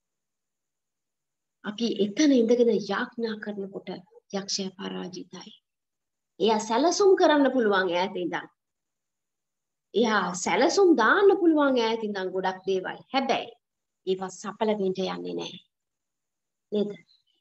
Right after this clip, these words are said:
ඒවා සඵල වෙන්න යන්නේ නැහැ. එයි අපි දුරදීම ඒවා දකින්න යනවා.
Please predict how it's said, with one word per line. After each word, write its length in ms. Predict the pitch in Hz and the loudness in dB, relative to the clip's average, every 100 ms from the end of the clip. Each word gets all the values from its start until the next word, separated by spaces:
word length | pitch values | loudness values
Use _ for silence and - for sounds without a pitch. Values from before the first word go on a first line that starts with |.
| _ | _
ඒවා 280 | 196 196 190 | -2 0 -8
සඵල 380 | - 185 214 214 | -12 -10 -4 -4
වෙන්න 280 | 208 190 196 | -2 -4 -6
යන්නේ 120 | 190 180 185 | -8 -6 -8
නැහැ. 240 | 180 - _ _ _ _ _ _ | -10 -14 _ _ _ _ _ _
එයි 200 | 196 196 - - _ | -4 -2 -6 -10 _
අපි 220 | - 185 202 | -16 -8 -6
දුරදීම 640 | 220 214 269 277 233 226 | -4 0 2 2 2 0
ඒවා 280 | 214 196 190 | -2 -4 -6
දකින්න 360 | 180 - 185 170 | -10 -12 -12 -12
යනවා. 360 | 170 165 - | -14 -18 -20